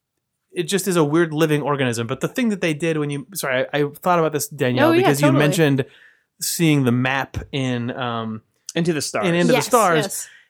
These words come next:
Speaker 1: And the thing that, that Sean Murray did in this video that made me lose my mind, and I'm sure you saw it too,
Speaker 2: I, yeah, yeah.
Speaker 1: was basically what Will Wright did in the original Spore demo, where he just said, "Anyway, we're on this planet."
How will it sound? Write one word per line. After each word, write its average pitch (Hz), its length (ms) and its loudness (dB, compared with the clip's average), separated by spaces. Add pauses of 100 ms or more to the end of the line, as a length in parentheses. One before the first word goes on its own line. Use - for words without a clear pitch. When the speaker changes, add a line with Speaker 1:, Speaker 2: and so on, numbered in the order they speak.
(160)
Speaker 1:
And 170 580 -6
the 196 100 -2
thing 226 580 0
that, 156 300 2 (680)
that 143 160 2
Sean 151 240 0
Murray 143 180 4
did 135 140 0
in 131 60 0
this 120 140 -2
video 131 600 2 (760)
that 139 180 2
made 151 320 2
me 151 100 0
lose 208 280 -2
my 208 100 -2
mind, 170 400 -2
and 151 140 -2
I'm 147 100 0
sure 269 140 -4
you 311 120 0
saw 240 200 -2
it 220 100 -4
too, 269 220 -2
Speaker 2:
I, 247 60 2
yeah, 214 380 0 (140)
yeah. - 160 -6 (400)
Speaker 1:
was 185 320 2
basically 214 440 2
what 175 200 0
Will 165 180 2
Wright 151 220 2
did 143 200 2
in 143 220 -2
the 139 120 -2
original 147 360 0
Spore 165 340 2
demo, 135 260 2
where 135 100 2
he 143 100 2
just 143 160 -2
said, 160 140 2
"Anyway, 226 160 4
we're 190 100 4
on 180 100 4
this 180 120 0
planet." 175 360 0